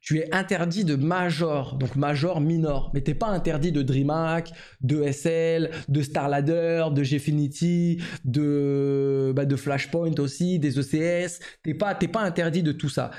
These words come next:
t'es juste interdit de major. Ça veut dire que tu peux quand même avoir une carrière, entre guillemets. Euh... Mais normalement, quand t'es ban,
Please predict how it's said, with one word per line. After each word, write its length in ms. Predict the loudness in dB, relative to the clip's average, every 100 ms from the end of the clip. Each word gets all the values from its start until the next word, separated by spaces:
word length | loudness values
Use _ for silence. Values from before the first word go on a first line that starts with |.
| -6
t'es 100 | -2
juste 220 | 0 -2
interdit 340 | -2 -2 0
de 100 | 0
major. 680 | 2 0 0 0 -2 -4 -10 -20 -20 _
Ça 40 | -2
veut 120 | 2
dire 200 | 2 0
que 120 | -2
tu 140 | -2 -2
peux 180 | -2
quand 180 | 0 -2
même 140 | 0 0
avoir 260 | 0 0
une 140 | 0 0
carrière, 440 | -2 0 0 0
entre 260 | -4 -2 0
guillemets. 480 | 0 0 0 -2 -6 -16 -20 -10 -2
Euh... 1400 | 0 0 0 0 0 0 0 0 0 -2 -2 -2 -2 -4 -6 -14 _ _ _
Mais 140 | 0
normalement, 600 | 2 0 0 0 0 -2
quand 140 | -2 -2
t'es 140 | -2
ban, 560 | -2 -2 0 0 -2